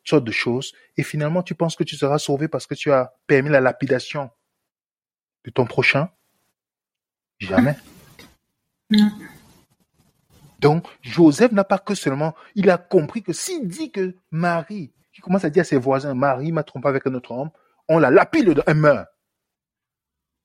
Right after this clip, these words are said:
Speaker 1: Elle meurt. C'était sa vie qui est en danger.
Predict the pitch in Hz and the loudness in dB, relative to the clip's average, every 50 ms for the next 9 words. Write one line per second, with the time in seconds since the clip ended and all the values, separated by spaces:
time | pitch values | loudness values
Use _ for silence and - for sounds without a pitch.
0 | - - - - - - - - - - - - - _ _ _ _ _ _ _ | -18 -12 -8 -6 -6 -6 -6 -10 -14 -18 -20 -20 -20 _ _ _ _ _ _ _
1 | _ _ _ _ _ _ _ _ _ _ _ _ _ _ _ _ _ _ _ _ | _ _ _ _ _ _ _ _ _ _ _ _ _ _ _ _ _ _ _ _
2 | _ _ _ _ _ _ _ _ _ _ - - _ - 175 175 170 214 262 240 | _ _ _ _ _ _ _ _ _ _ -20 -6 _ 0 2 4 4 4 4 4
3 | 160 113 - - _ _ _ _ _ _ _ - - 160 - - - - - 113 | 2 0 -4 -8 _ _ _ _ _ _ _ -4 -4 0 2 2 2 4 2 0
4 | 117 143 - 480 453 - - 226 180 147 151 147 147 - 175 - - _ | 0 0 -2 -2 0 2 2 2 4 4 2 2 2 0 -2 -4 -4 _